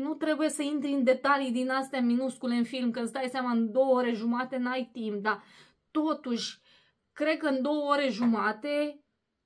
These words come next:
<laughs> poți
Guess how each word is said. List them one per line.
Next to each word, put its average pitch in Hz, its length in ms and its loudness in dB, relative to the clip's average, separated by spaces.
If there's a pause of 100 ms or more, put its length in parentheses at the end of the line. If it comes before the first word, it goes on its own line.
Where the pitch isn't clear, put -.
(1000)
<laughs> - 640 -6
poți - 560 2